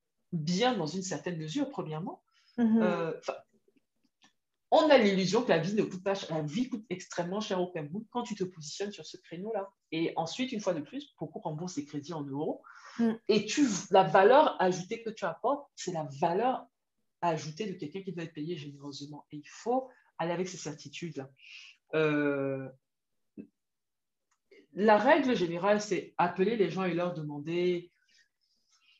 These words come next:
Speaker 1: la bonne grille, le bon machin,
Speaker 2: Mhm.
Speaker 1: et cetera, et cetera. Ce qui, sur le papier, est une bonne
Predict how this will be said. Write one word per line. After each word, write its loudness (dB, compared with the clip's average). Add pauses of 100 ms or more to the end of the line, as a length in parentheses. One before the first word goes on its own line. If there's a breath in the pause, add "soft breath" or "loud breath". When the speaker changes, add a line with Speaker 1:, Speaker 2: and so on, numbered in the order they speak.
(120)
Speaker 1:
la 6
bonne 6
grille, -2
le 6
bon 4
machin, 4
Speaker 2:
Mhm. 0
Speaker 1:
et -6
cetera, -2
et -4
cetera. -2
Ce -2
qui, 0
sur 2
le 8
papier, 2
est 0
une -6
bonne -8